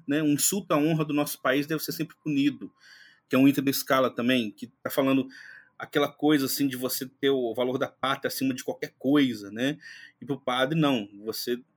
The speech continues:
qualquer defe-, ele coloca assim, "Se você defender o seu país, você é fascista." Né? O, o, o, e eu, ah, desculpa, eu, eu sempre confundo esse lema, não é Deus, família e propriedade, é Deus, pátria e família, né? É, propriedade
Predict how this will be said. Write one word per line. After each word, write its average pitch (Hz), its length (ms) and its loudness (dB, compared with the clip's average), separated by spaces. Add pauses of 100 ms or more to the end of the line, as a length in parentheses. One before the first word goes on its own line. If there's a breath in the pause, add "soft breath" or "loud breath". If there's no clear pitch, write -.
(300)
qualquer 139 280 -6
defe-, 143 420 -2
ele 123 140 -4
coloca 135 300 -2
assim, 117 220 -8
"Se - 120 -6
você 127 340 -4 (100)
defender 131 320 -4
o 147 60 0
seu 135 180 -6
país, 123 340 -4
você 135 260 -4
é 127 40 -4
fascista." - 680 -12 (840 soft breath)
Né? 107 160 -8
O, 110 40 -6
o, 101 680 -8
o, 95 40 -12
e 104 300 -12
eu, 123 160 -4
ah, - 60 -4
desculpa, 123 360 -4
eu, - 100 -8
eu 127 100 -2
sempre 226 260 2
confundo 147 320 0
esse 127 140 -4
lema, 104 240 -6
não 110 120 -4
é 131 80 0
Deus, 127 300 2
família 120 300 -2
e 120 40 -8
propriedade, 101 520 -8 (260 loud breath)
é 107 80 -8
Deus, 147 300 2
pátria 139 320 2
e - 20 -6
família, 120 540 0 (340)
né? 117 220 -6 (460 loud breath)
É, 110 180 -2
propriedade 120 1040 2